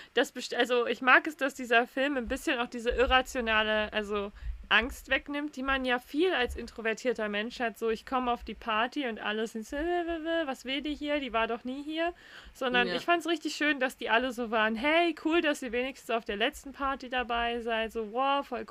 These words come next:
Speaker 1: cool, dass ihr uns so die Ehre gibt", ne? So, dass alle sich eigentlich eher darüber gefreut haben, dass die beiden mal rauskommen, so, ne?
Speaker 2: Hm. Und das fand ich aber irgendwie auch wiederum komisch. Also es hat sich komisch angefühlt, das zu sehen.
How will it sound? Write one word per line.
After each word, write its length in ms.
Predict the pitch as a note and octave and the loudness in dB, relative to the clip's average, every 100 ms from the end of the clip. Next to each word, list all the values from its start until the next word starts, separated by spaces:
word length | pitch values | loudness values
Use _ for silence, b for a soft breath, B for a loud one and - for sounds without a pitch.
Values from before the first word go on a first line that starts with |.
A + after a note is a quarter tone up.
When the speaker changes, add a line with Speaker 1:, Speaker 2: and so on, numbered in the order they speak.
| - | -6
Speaker 1:
cool, 260 | C#4 C4+ | -4 -2
dass 180 | A#3+ A3+ | -2 -4
ihr 60 | G#3 | -6
uns 140 | G3+ | -6
so 60 | A3+ | -6
die 180 | G#3 F#3 | -6 -4
Ehre 240 | A#3+ C4 B3 | -4 -2 -2
gibt", 320 | A#3+ A#3 - | -2 -2 -6
ne? 320 | A3+ A#3 C4 B B B B | -4 -4 -6 B B B B
So, 240 | - C4 A#3+ | 0 6 6
dass 180 | A#3+ | 6
alle 260 | - A3 D#4 | 6 6 6
sich 220 | C#4 A#3+ | 2 0
eigentlich 320 | A3 B3+ C4+ - - - | 0 0 -6 -14 -20 -6
eher 300 | A3+ C4 D#4 | 4 6 8
darüber 340 | D4+ C#4+ C4 | 4 4 -2
gefreut 380 | C#4 - A#3 B3 | -2 0 2 2
haben, 160 | D4+ A3+ | 0 -2
dass 140 | B3 | -6
die 80 | B3 | -4
beiden 280 | G#3+ G#3+ A3+ | 2 2 2
mal 200 | A3 G3+ | -4 0
rauskommen, 640 | A3 C#4+ - - G3 F#3 | 0 0 -6 -10 -10 -10
so, 140 | F3+ F3+ F#3+ | -14 -14 -12
ne? 300 | F#3 A3+ D4+ - | -10 -10 -12 -10
Speaker 2:
Hm. 500 | G#3 F#3+ F#3 F#3 G#3+ - _ | -6 -4 -4 -6 -8 -12 _
Und 140 | - A3 | 2 6
das 180 | A3+ - | 6 6
fand 180 | D#4 | 2
ich 100 | D4+ B3 | 4 2
aber 220 | A#3 - | 4 4
irgendwie 340 | B3 B3 C4 | 4 0 0
auch 160 | A3 A3+ | 0 0
wiederum 540 | A3+ A#3 A#3+ A#3+ A3+ b b | 0 0 0 -2 -4 b b
komisch. 480 | - A#3 C4+ D#3+ - | 2 2 4 0 -2
Also 200 | - A3 F3+ | -4 -2 -4
es 100 | G#3 | -2
hat 160 | G#3 | -2
sich 220 | G#3+ - | -2 -10
komisch 300 | - G#3+ G#3 | -2 0 2
angefühlt, 540 | D3+ F#3+ A3 - F#3+ F3 | 0 0 -2 0 0 0
das 200 | F3 - | -4 -6
zu 120 | E3+ | -10
sehen. 340 | D3+ E3 F3 | -6 -4 -6